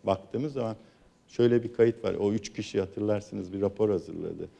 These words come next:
Bir James Baker filan, e, başkanlık yaptığı. Orada mesela çok önemli bir kayıt var. Irak harekatı ve özellikle harekattan sonra Irak'ta yaşanılan önemli. Askeri harekat biliyorsunuz çok başarıyla bitti ama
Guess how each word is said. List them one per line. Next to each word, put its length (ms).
Bir 120
James 400
Baker 340
filan, 320
e, 1200
başkanlık 600
yaptığı. 480
Orada 300
mesela 320
çok 240
önemli 400
bir 120
kayıt 280
var. 140
Irak 320
harekatı 600
ve 40
özellikle 400
harekattan 680
sonra 280
Irak'ta 320
yaşanılan 520
önemli. 400
Askeri 380
harekat 500
biliyorsunuz 500
çok 240
başarıyla 540
bitti 240
ama 300